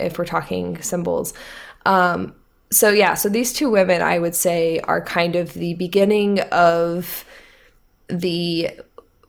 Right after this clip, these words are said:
more feminine, the, more, more the feminine, uh, looking at mythology, looking at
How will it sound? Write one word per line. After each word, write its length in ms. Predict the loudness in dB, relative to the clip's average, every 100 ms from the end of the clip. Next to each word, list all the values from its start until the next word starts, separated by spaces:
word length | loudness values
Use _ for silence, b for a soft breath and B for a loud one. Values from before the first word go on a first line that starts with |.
| _
more 240 | 0 2 2
feminine, 680 | 0 0 2 2 0 -2 -6 -14 _ -20 -20 -20 -20
the, 200 | -12 -10 0
more, 260 | 4 4 4
more 220 | 4 6
the 140 | 4
feminine, 540 | 2 2 4 2 2 0
uh, 800 | 2 2 2 0 -2 -4 -8 -16 _ _ _ _ _ _ _ _ _
looking 500 | -6 -4 -4 -2 -2
at 160 | -2 -2
mythology, 840 | -2 2 2 2 -2 -4 -4 -2
looking 340 | -4 -4 -4 -2
at 340 | -2 -2 -6